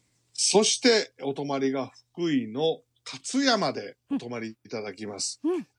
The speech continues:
Speaker 1: 東急ハーベスト勝山ホテルで、えー、温泉あります。
Speaker 2: はい。
Speaker 1: そして、えー、福井の幸、
Speaker 2: うん。
Speaker 1: そして山の幸、日本海の海の幸を入れた、この日はバイキング料理をご用意しました。
Speaker 2: まあ。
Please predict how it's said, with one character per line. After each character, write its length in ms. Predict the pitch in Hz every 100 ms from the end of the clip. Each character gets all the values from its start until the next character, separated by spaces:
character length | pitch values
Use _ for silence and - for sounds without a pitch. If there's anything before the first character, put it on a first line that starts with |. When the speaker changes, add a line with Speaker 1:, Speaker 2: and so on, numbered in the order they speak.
| 175
Speaker 1:
東 260 | 170 190
急 280 | - 208 214
ハ 280 | 175 202 190
ー 20 |
ベ 120 | 160 135
ス 80 |
ト 100 | -
勝 300 | 113 147 147
山 200 | 226 220
ホ 120 | 202 208
テ 140 | 180
ル 120 | 139
で、 240 | 165 180 - - - 135
え 280 | 139 135
ー、 40 | 131
温 220 | 147 175
泉 220 | 170 175
あ 140 | 147 120
り 100 | 113
ま 160 | 107
す。 160 | - 120
Speaker 2:
は 380 | 113 110 269 226
い。 60 | -
Speaker 1:
そ 140 | 202
し 80 | 202
て、 220 | 196 156 - _ -
え 240 | 135 135
ー、 40 | 131
福 360 | 135 - 196
井 80 | 165
の 180 | 139 123
幸、 360 | - 151 147 123
Speaker 2:
う 300 | - - 269
ん。 40 |
Speaker 1:
そ 0 |
し 80 | 202
て 180 | 170 135
山 280 | 139 143
の 120 | 139 135
幸、 500 | 139 127 131 113 135
日 80 | 131
本 240 | 151 180
海 180 | 170 160
の 100 | 147
海 160 | 147 160
の 120 | 160
幸 280 | 185 170 170
を 20 |
入 100 | 160
れ 140 | 160
た、 220 | 180 170 - - - -
こ 120 | 202
の 140 | 214 196
日 140 | 196
は 180 | 147 113
バ 220 | 131 202
イ 80 | 254
キ 160 | 277
ン 40 | 262
グ 100 | 269
料 160 | 269
理 100 | 202
を 100 | 160
ご 140 | 117 120
用 60 |
意 40 | 113
し 100 | -
ま 100 | -
し 80 | -
た。 160 | 123
Speaker 2:
ま 100 |
あ。 20 | 285